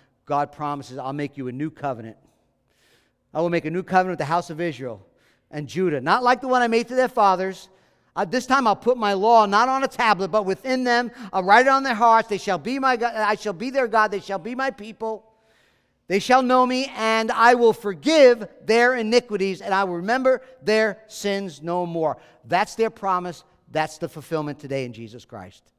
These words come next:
Forgiving of our sins, a new heart, that the law of God and the moral standard of God is not just given to us on a page, but written to us in our hearts. And not just law on a page, but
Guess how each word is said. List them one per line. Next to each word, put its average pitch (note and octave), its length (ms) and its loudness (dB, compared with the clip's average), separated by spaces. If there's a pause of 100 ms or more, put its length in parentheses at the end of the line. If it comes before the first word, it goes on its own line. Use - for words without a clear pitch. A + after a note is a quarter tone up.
(500)
Forgiving G#3+ 480 0
of A3 100 -2
our G3 140 2
sins, F3 340 -6 (180)
a C3+ 100 -8
new G3 240 -6
heart, D3 380 -6 (200)
that C#3 120 -10
the C3+ 60 -12
law G#3+ 300 4
of F3+ 100 2
God F#3 340 4
and E3+ 200 -2
the D#3 40 -6
moral A3+ 320 0
standard G#3+ 300 -4
of E3+ 60 -14
God F3 200 2
is D3 100 -8
not G#3 320 -2
just D#3+ 220 -12
given G#3 220 -4
to G3 140 -8
us E3 120 -6
on D3+ 140 -8
a D3 40 -10
page, A#3+ 380 -4 (200)
but D#3+ 140 -6
written A#3 340 -4
to G3 200 -4
us F3 200 -2
in G3+ 180 -8
our E3 180 -4
hearts. - 760 -6 (380)
And F#3 120 -2
not C#4 220 4
just - 340 -6
law B3 380 4
on G#3 180 0
a - 40 -4
page, A#3 480 -2
but F#3+ 240 -2